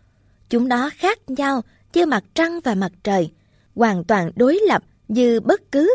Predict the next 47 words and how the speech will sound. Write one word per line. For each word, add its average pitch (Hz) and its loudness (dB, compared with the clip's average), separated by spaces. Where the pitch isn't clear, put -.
cặp - -2
chị 165 2
em 220 -2
gái 226 -4
nào 240 -2
khác 381 -2
cùng 214 4
sống 285 -2
chung 330 0
một 226 -2
mái 240 -4
nhà. 220 -2
Cô 240 2
con 220 -2
gái 254 -4
út 359 -6
của 294 -6
tôi, 277 0
Laura, 220 -2
là 220 0
một 190 0
vận 175 0
động 185 -2
viên 240 -2
có 349 -6
tài, 185 -4
và 240 2
con 285 -2
bé 254 0
giỏi 220 0
hầu 240 -2
hết 320 -4
những 233 0
việc - 2
nó 269 -4
tham 247 -6
gia. 262 -2
Nhưng 220 2
đối 247 0
với 302 -2
nó, 277 -2
tình 226 6
bạn 190 0
lại 156 -4
rất 320 -4
gian 233 0
nan. 247 -2